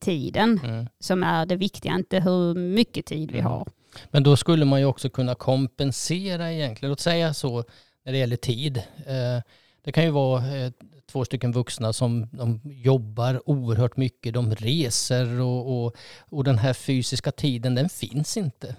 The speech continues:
Speaker 2: för, för att, av olika anledningar. Ja, då kan man ju kompensera med andra saker, tänker jag,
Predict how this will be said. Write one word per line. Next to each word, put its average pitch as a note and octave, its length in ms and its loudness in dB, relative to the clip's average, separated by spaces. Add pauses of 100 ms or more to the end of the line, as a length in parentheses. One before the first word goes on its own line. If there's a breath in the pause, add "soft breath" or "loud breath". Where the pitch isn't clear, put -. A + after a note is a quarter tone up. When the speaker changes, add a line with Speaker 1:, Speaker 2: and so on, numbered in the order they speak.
(160)
Speaker 2:
för, B2+ 280 0
för A#2+ 280 -2
att, A#2+ 140 -2 (260)
av B2+ 200 0
olika A#2+ 260 -2
anledningar. A#2 560 -6 (600 soft breath)
Ja, C3 100 -2
då C3 80 0
kan C#3 180 4
man C#3+ 120 4
ju D3 100 2
kompensera C3 920 0
med C3 220 0
andra B2+ 200 -2
saker, B2 440 -4
tänker A2 400 -6
jag, A2 140 -4